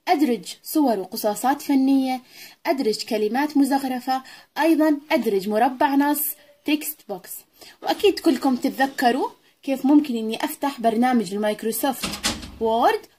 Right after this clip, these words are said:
وحكينا ممكن إني أشغل برنامج مايكروسوفت وورد. ابدأ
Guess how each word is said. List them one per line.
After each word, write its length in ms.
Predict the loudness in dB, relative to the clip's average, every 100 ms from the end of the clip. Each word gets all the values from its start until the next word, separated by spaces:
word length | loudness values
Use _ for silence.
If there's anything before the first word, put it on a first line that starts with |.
| -14
وحكينا 460 | -8 0 4 4
ممكن 320 | 4 2 0 -4
إني 220 | -4 -2
أشغل 360 | 0 0 0
برنامج 500 | -4 -4 -2 -4 -4
مايكروسوفت 640 | -6 -8 -8 -4 -4 -2 -2
وورد. 360 | 2 4 2 -4 _ -20 -20 -20 _
ابدأ 440 | -8 -4 0 2